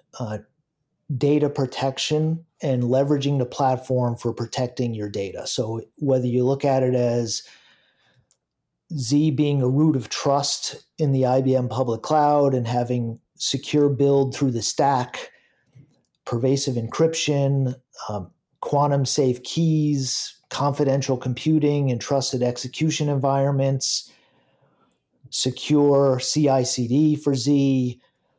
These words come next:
s-, there's a lot of room there for data protection leadership that we can leverage Z in our public cloud to provide that.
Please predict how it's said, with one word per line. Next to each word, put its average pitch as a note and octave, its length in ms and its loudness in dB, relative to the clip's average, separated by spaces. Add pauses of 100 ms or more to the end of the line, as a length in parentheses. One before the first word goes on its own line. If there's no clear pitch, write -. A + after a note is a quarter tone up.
(500)
s-, - 260 -10
there's C#3 220 0
a C3+ 60 2
lot D3 360 2
of C3+ 160 2
room D3 320 2
there C3+ 500 0 (140)
for B2 600 0 (920)
data D3 300 4
protection C3+ 1000 -2 (220)
leadership D3 720 0 (800)
that C3 220 0
we B2+ 120 0
can A#2+ 160 -2
leverage C3 440 2
Z A#2+ 600 0 (480)
in C#3 180 0
our A#2+ 440 0 (540)
public B2 340 0
cloud A2 600 -2 (380)
to A2 240 -2
provide G2+ 500 -6
that. - 280 -10